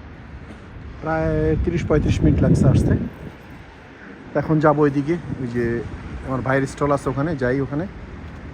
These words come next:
এই যে এখানে স্টল, এখানে ক্রিসমাসের স্টল লাগাইছে। আমি একবারে, এটা হলো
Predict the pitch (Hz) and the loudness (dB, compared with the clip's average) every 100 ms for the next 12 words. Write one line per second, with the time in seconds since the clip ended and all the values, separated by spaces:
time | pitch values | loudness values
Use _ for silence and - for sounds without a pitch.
0 | - - - - - - - - - - | -16 -16 -16 -12 -12 -12 -12 -12 -12 -10
1 | - - - - - - - - 160 160 | -8 -8 -8 -8 -8 -8 -8 0 4 4
2 | 156 180 180 - 175 170 165 - - - | 6 6 4 6 6 4 0 -6 -6 -8
3 | - - - - - - - - - - | -8 -12 -12 -12 -12 -10 -10 -10 -8 -8
4 | - - - - - - 170 190 190 - | -6 -6 -6 -6 -4 -2 2 6 4 4
5 | 185 - 196 190 196 175 - 175 170 147 | 2 4 4 4 2 2 4 2 4 4
6 | 131 123 190 220 - - - - - - | 2 0 0 -2 -6 -10 -10 -12 -14 -14
7 | - - - - - - - - 147 165 | -14 -12 -10 -10 -10 -10 -10 -6 0 2
8 | 165 151 156 165 - - - - - - | 4 4 4 4 2 -10 -12 -12 -12 -14
9 | - - - 151 175 175 175 180 | -14 -10 -4 2 6 6 6 2